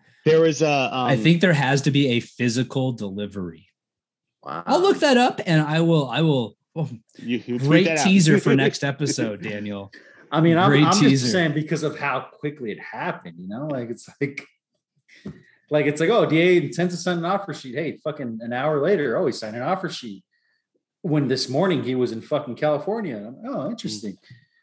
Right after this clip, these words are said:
Speaker 2: Mm.
Speaker 3: All right." And then next thing you know, fucking
Speaker 1: He's running
Speaker 3: there we
Speaker 1: to a
Speaker 3: go.
Speaker 1: Staples.
Speaker 3: Suns, two, thirteen
Speaker 2: Well,
Speaker 3: minutes later,
Speaker 2: well, it
Speaker 3: Suns
Speaker 2: does
Speaker 3: match.
Speaker 2: Oh, I guess, I guess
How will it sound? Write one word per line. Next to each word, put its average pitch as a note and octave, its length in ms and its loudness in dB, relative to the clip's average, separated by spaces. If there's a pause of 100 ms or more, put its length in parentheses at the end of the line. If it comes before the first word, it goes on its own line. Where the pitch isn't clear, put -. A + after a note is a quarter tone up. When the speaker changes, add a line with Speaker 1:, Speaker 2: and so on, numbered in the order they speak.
(220)
Speaker 2:
Mm. G3+ 60 -4
Speaker 3:
All F3+ 60 0
right." F#3 280 -2
And D3+ 160 -4
then D3+ 240 0
next C#3 220 -6
thing C3+ 100 -6
you D3+ 80 -2
know, G3+ 180 -2
fucking B2+ 640 -6 (920)
Speaker 1:
He's C#3+ 140 2
running D3 240 0
Speaker 3:
there G3+ 120 4
we G3+ 60 6
Speaker 1:
to G3 100 4
a C3+ 40 2
Speaker 3:
go. C3 120 -2
Speaker 1:
Staples. C3 360 -2
Speaker 3:
Suns, C#3 100 -12 (580)
two, - 640 -4
thirteen D#3 360 2
Speaker 2:
Well, E3+ 80 6
Speaker 3:
minutes F3 260 2
later, A3 180 6
Speaker 2:
well, D#3+ 100 4
it - 40 -2
Speaker 3:
Suns D#3+ 320 2
Speaker 2:
does A#3 140 4
Speaker 3:
match. - 480 -4 (100)
Speaker 2:
Oh, C3 160 -2 (180)
I D3+ 80 0
guess, D#3+ 300 -2
I D3+ 80 -2
guess E3+ 360 -6